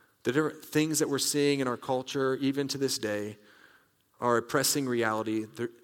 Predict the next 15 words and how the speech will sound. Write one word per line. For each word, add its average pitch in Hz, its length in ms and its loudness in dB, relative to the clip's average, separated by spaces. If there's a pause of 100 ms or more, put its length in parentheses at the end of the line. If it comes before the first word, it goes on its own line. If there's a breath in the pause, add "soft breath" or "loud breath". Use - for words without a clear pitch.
(180)
what 139 180 0
has 123 120 2
happened 139 500 0
is 113 220 -2
many 135 260 -2
people 135 360 -4
have 120 260 -2
either 120 360 -2 (400 loud breath)
drifted 147 420 0
away 123 420 2
from 131 220 -4
their 117 140 -2
relationship 117 680 -4
with 113 140 -12
Christ, 117 500 -6